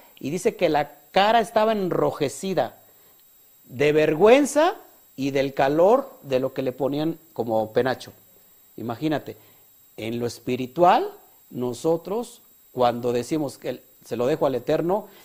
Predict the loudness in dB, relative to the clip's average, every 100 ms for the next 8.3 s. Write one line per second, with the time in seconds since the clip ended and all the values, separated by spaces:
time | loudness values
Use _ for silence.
0 | _ -2 -2 0 -2 -2 -6 -6 0 0
1 | 0 -8 _ _ -12 -8 -6 -6 -8 -6
2 | -2 2 2 0 -2 -4 -6 -6 -10 -10
3 | -10 -12 -16 -16 -8 -6 -4 -4 -4 -10
4 | -6 0 0 0 -4 -10 -20 _ _ _
5 | -16 -8 -6 -6 0 0 2 0 -2 -4
6 | -8 -4 -2 0 -2 -6 -6 -4 -4 -10
7 | _ 0 0 -2 -8 -10 _ -20 -14 -12
8 | -12 -18